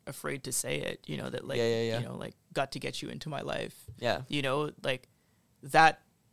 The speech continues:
Speaker 1: kind of, like, um, like, the, the bass hitting on each beat type
Speaker 2: Mm-hmm.
Speaker 1: of thing, um, yeah,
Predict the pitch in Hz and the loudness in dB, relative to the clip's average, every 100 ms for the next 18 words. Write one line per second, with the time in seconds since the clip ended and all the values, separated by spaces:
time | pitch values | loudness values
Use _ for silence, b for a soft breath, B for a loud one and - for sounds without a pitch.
0 | _ _ _ - - 165 165 151 151 143 | _ _ _ -12 -2 0 0 2 2 2
1 | 139 - _ _ - 139 131 123 - - | 0 -8 _ _ -8 -4 -2 -4 -8 -10
2 | - - _ _ _ _ _ _ _ _ | -14 -18 _ _ _ _ _ _ _ _
3 | - 160 - 151 139 135 135 135 131 - | -4 -4 0 0 2 0 0 0 -2 -4
4 | 147 147 139 135 131 - _ - - 135 | -2 0 0 -2 -4 -10 _ -20 -14 2
5 | 151 160 - 156 151 151 147 143 143 139 | 4 4 2 2 2 2 -2 -6 -8 -8
6 | - - 151 - - 135 - 143 139 - | -10 -8 -8 -6 -8 -8 -12 -10 -10 -12
7 | - _ - - 143 151 131 117 135 131 | -16 _ -12 -4 2 4 2 0 -4 -6
8 | 131 - b b b - 143 131 117 98 | -10 -14 b b b 2 4 4 2 0
9 | 101 131 - _ _ _ _ _ - - | -4 -10 -12 _ _ _ _ _ -20 -20
10 | - - 151 151 139 | -20 -12 0 4 4